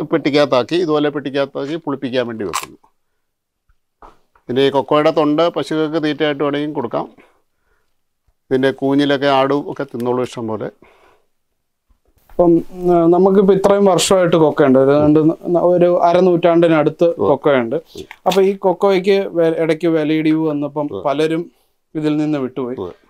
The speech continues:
Speaker 2: അപ്പോൾ ഇതിന് ഒരു സമ്മിശ്ര തോട്ടമാണെന്ന് നേരത്തെ പറഞ്ഞു.
Speaker 1: ഉവ്വ്.
Speaker 2: അപ്പൊ ഈ സമ്മിശ്ര തോട്ടത്തില് എന്തൊക്കെയാണ് ഉള്ളത്?
Speaker 1: ഈ സമ്മിശ്ര തോട്ടത്തിൽ ചെല്ലാം കൊക്കോയുടെ കൂട്ടത്തിൽ തന്നെ നേരത്തെ ഇത്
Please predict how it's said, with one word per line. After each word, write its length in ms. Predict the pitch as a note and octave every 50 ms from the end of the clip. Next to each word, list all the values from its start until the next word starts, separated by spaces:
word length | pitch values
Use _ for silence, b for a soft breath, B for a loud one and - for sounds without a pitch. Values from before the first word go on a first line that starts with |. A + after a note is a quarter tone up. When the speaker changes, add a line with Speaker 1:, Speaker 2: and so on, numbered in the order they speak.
| _ _ - -
Speaker 2:
അപ്പോൾ 140 | D#3 E3+ E3+ F3 F3
ഇതിന് 220 | E3+ F3 F3+ F3+ F3+ F3
ഒരു 140 | F3 F3+ F3+ F3 -
സമ്മിശ്ര 340 | F3 F3+ F#3 F#3+ F#3+ G#3+ G3 G3+ F#3+
തോട്ടമാണെന്ന് 600 | F#3 F3 F3+ F3 G3 F#3+ F3+ F3 F3 F3 F3+ E3+ D#3+ D3+
നേരത്തെ 280 | D3 D#3 D3+ D#3 D3 B2+ B2+
പറഞ്ഞു. 200 | A#2 A2+ A2+ A#2+ -
Speaker 1:
ഉവ്വ്. 140 | - A2+ G2 -
Speaker 2:
അപ്പൊ 100 | E3+ E3+
ഈ 40 | E3 D#3+ F3
സമ്മിശ്ര 380 | D#3+ D#3 E3 E3+ E3+ E3 - F#3 F#3 F#3 F3+ - _
തോട്ടത്തില് 480 | F3 E3 D#3+ D#3+ E3 D#3 E3 D#3 D#3 D#3 D3+ - D#3
എന്തൊക്കെയാണ് 520 | G3+ G3 G3 E3+ D#3+ D#3+ D3 C#3 C#3 C3+ B2+ - B2+
ഉള്ളത്? 260 | B2 A#2+ B2 B2 B2 B2+ _ _ _ _ _ _ _ _ _ _ _ _ _ _ _ _ _ _ _ _ _ - D3+
Speaker 1:
ഈ 60 | D#3 C#3+
സമ്മിശ്ര 400 | D#3 D#3 E3 D#3 - - F3+ F#3 F3+ F3
തോട്ടത്തിൽ 320 | E3+ E3 E3 E3 F3 E3 F3 E3 D#3+
ചെല്ലാം 240 | D#3 D#3 D#3+ D#3 D3 - -
കൊക്കോയുടെ 380 | C#3 - - F3 F3 F#3 F#3+ F#3 E3
കൂട്ടത്തിൽ 300 | E3 D#3 D#3 F3 E3+ D#3
തന്നെ 180 | D#3 D3 D3+ D#3+ D#3+ D#3+ D3+ D3
നേരത്തെ 360 | D#3 E3+ F3 E3+ - - G3+ F#3+ F3
ഇത് 140 | E3+ F3+